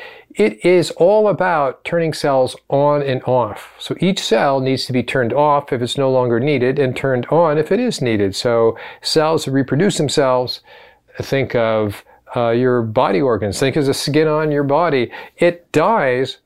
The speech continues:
but it also has new cells coming in behind it. So those cells need to be turned on. All right, then. Uh, you don't need to have certain cancer cells turned on. You want those off in perpetuity, right? For the most part.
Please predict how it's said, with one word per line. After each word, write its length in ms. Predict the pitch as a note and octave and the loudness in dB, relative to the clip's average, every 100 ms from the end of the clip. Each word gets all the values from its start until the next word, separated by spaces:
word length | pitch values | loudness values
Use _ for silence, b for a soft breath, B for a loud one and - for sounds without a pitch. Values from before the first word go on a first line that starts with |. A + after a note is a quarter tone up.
| _ _ _ - | _ _ _ -4
but 360 | D3+ C3+ B2 - | 0 2 -2 -4
it 140 | - C#3+ | 0 2
also 640 | D3 D3 C#3 B2+ B2 A#2 - | 2 0 0 2 2 -2 -8
has 300 | - C#3 G#2 | -4 -2 0
new 180 | C3+ D3 | 0 0
cells 360 | - B2+ B2 | 0 2 0
coming 280 | - C3+ B2 | 0 -2 0
in 100 | A#2 | -2
behind 420 | A2 - D3 C#3 | -2 -2 -2 0
it. 140 | A2 - B B | -2 -6 B B
So 440 | - - D3+ C3 B2 | -4 0 2 2 0
those 280 | C3 A#3 - | 2 2 2
cells 320 | C3+ C3 - | 0 0 -2
need 100 | C3 | -2
to 60 | B2+ | -2
be 100 | A#2+ | -4
turned 280 | - C3+ | -2 0
on. 260 | F#3+ B3 G2 _ _ _ _ _ _ - _ _ _ - - - | 0 -2 -8 _ _ _ _ _ _ -20 _ _ _ -20 -20 -4
All 100 | B2 | 0
right, 220 | C3+ G3+ | 0 0
then. 260 | C3 G#2 F#2 B B B - | -2 -2 -4 B B B -2
Uh, 80 | |
you 160 | A#2 A#2 | 0 2
don't 220 | C#3+ D#3 | 2 0
need 180 | C#3 C#3 | -2 0
to 60 | C3 | 0
have 260 | C3 B2+ | 0 0
certain 260 | A2 C#3+ C#3 | 0 -2 -2
cancer 380 | - C#3+ C3+ B2+ | -2 -2 -2 -2
cells 300 | B2+ A2+ B2+ | 0 0 -2
turned 280 | - C#3 F3 | -2 0 0
on. 240 | G#3 A#2 | 0 0
You 80 | A2+ | 0
want 200 | B2+ B2+ | 0 2
those 240 | B2 B2+ | 0 2
off 340 | - B2+ C#3+ - - | 2 2 2 -4 -8
in 100 | C#3+ | -8
perpetuity, 640 | - D3 D#3 A#3+ A#3 B2+ | -4 -4 -2 2 2 4
right? 260 | A2+ E3+ A3 _ B B | 2 0 -2 _ B B
For 80 | C#3 | -4
the 80 | A#2 | -2
most 240 | A2+ G2+ | -2 -2
part. 240 | G#2+ G2+ | -6 -6